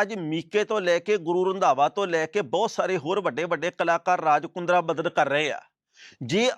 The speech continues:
ਅੱਜ ਪੰਜਾਬ ਦੇ ਕਲਾਕਾਰ ਕਰਨ ਔਜਲਾ, ਮਨਕੀਰਤ ਔਲਖ, ਜਸਬੀਰ ਜੱਸੀ, ਵਾਰਸ ਭਰਾ ਤੇ ਹੋਰ ਬਾਕੀ ਸ਼ਖਸੀਅਤਾਂ ਮਦਦ ਕਰ ਰਹੀਆਂ, ਉਹਨਾਂ ਦਾ ਧੰਨਵਾਦ ਅਦਾ ਕਰਨਾ ਬਣਦਾ। ਵਾਰਸ ਭਰਾਵਾਂ ਦੇ ਵੱਲੋਂ ਪੰਜ ਲੱਖ ਰੁਪਈਆ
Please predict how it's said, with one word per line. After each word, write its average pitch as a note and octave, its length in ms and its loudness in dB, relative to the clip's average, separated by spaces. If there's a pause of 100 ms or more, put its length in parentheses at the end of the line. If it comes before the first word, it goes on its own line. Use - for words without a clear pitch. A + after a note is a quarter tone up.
ਅੱਜ G3 140 -2
ਪੰਜਾਬ E3+ 460 2
ਦੇ G3+ 160 -4
ਕਲਾਕਾਰ F#3+ 500 0
ਕਰਨ E3+ 420 -2
ਔਜਲਾ, F3+ 380 2
ਮਨਕੀਰਤ F3 560 -4
ਔਲਖ, E3 400 0 (460)
ਜਸਬੀਰ F#3 460 -4
ਜੱਸੀ, F3+ 400 -4
ਵਾਰਸ D3 400 0
ਭਰਾ A#2+ 360 -2 (320)
ਤੇ A3 100 6
ਹੋਰ A3 280 4
ਬਾਕੀ G#3 300 -4
ਸ਼ਖਸੀਅਤਾਂ F#3+ 440 -4
ਮਦਦ D#3+ 240 -4
ਕਰ D3 180 0
ਰਹੀਆਂ, D#3 300 -4 (280)
ਉਹਨਾਂ G3 180 -2
ਦਾ G#3 60 2
ਧੰਨਵਾਦ D3 400 -2
ਅਦਾ D3+ 120 -2
ਕਰਨਾ D3 260 -2
ਬਣਦਾ। C3+ 340 -4 (640)
ਵਾਰਸ E3+ 400 0
ਭਰਾਵਾਂ F#3+ 340 0
ਦੇ G#3 80 0
ਵੱਲੋਂ G#3 240 -2
ਪੰਜ A3 380 -2
ਲੱਖ A3+ 260 -2
ਰੁਪਈਆ D#3+ 560 0